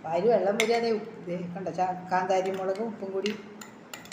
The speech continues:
കാര്യം ഇതിൽ വേ-, ഉപ്പുണ്ടെങ്കിലും കുറച്ച് കുറയും. നമ്മൾ ഈ എരിവിനനുസരിച്ച് വരണ്ടേ. അപ്പോൾ അത് കാരണം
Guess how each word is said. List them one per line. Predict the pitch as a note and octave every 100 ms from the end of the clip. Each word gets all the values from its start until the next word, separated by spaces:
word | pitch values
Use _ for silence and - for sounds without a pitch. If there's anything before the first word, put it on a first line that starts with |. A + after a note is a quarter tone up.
| - - -
കാര്യം | B3 C#4+
ഇതിൽ | C#4+
വേ-, | D4+ C#4+ C4
ഉപ്പുണ്ടെങ്കിലും | - D#4 C4+ A#3+ A#3 B3
കുറച്ച് | B3 A#3+ - D4+
കുറയും. | B3+ F#3+ D3+ D3+ G3
നമ്മൾ | G#3
ഈ | A3+ A3
എരിവിനനുസരിച്ച് | G#3 G#3 A3+ C#4+ B3 B3 G#3+
വരണ്ടേ. | A#3 G3+ F3+ E3+
അപ്പോൾ | D#3 F#3+
അത് | G3+
കാരണം | G#3+ G#3 G3+ A3+ D4+